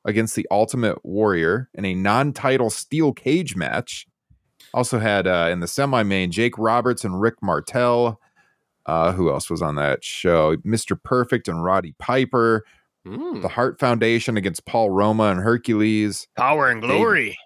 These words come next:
Speaker 2: It's
Speaker 1: Yeah.
Speaker 2: a good card.
Speaker 1: <laughs> Davey Boy was on that show against the Warlord, Barbarian, and Koko B. Ware. Uh, Snuka and Haku, Bushwhackers, Orient Express. Yeah, that's the whole card right there. So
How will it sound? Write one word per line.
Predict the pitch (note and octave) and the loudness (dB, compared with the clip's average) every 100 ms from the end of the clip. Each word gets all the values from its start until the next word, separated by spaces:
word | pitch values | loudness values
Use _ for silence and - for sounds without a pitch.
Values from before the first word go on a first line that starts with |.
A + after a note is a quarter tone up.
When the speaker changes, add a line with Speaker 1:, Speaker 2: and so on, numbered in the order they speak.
| _ _ - | _ _ -6
Speaker 2:
It's | F#2 G#2 | 0 0
Speaker 1:
Yeah. | |
Speaker 2:
a | A2 | 0
good | C#3 D3+ A#2+ | 0 0 2
card. | G#2+ C#3 A3+ A2+ - - _ - | 2 2 2 0 -4 -18 _ -14
Speaker 1:
<laughs> | - F#3 - | -4 -2 -2
Davey | A#2+ A#2+ C3 | 0 0 0
Boy | B2 C3 C3 C3 | 0 2 2 2
was | B2+ B2 | 2 2
on | A#2+ A#2+ A#2+ | 2 0 2
that | A#2+ B2 | 0 0
show | - A#2+ A2+ A#2 A#2 | -2 0 2 2 0
against | G2+ F2+ - | -4 -8 -2
the | F2 | -2
Warlord, | F2 A2+ B2+ B2 B2 A#2+ A#2+ A#2 G#2+ | 0 0 0 2 2 2 2 0 0
Barbarian, | G2 F2+ F#2 A2+ A#2+ A2+ | 0 0 2 2 2 0
and | F#2+ - | -2 -2
Koko | - A2 - | -2 0 -2
B. | - F2+ | -2 -4
Ware. | D2+ G2 G#2+ G#2 G2+ G2+ - - _ _ _ - | 0 2 2 2 0 -2 -20 -20 _ _ _ -2
Uh, | F2+ F2 | 2 2
Snuka | D#2+ - C3 B2+ C3+ A#2+ | 0 -6 -2 0 2 2
and | F#2+ | 2
Haku, | F#2+ F2+ - B2 A#2 A2+ G#2 | 0 0 0 2 4 2 2
Bushwhackers, | B2+ B2 A#2+ A#2 A2+ A2+ | 0 0 2 2 2 0
Orient | G2+ G#2 A2 G#2+ | 2 2 2 2
Express. | F#2+ - - A2 A2 G#2+ - - _ _ _ _ _ | 0 -4 -4 2 2 2 -2 -14 _ _ _ _ _
Yeah, | A2+ F#2 | 0 2
that's | G#2+ - | 2 2
the | |
whole | F#2+ | 0
card | F#2+ A2+ E2+ | 2 2 2
right | C#2 - | 0 -2
there. | F#2+ - | -6 -4
So | - B2 G2+ | -2 0 0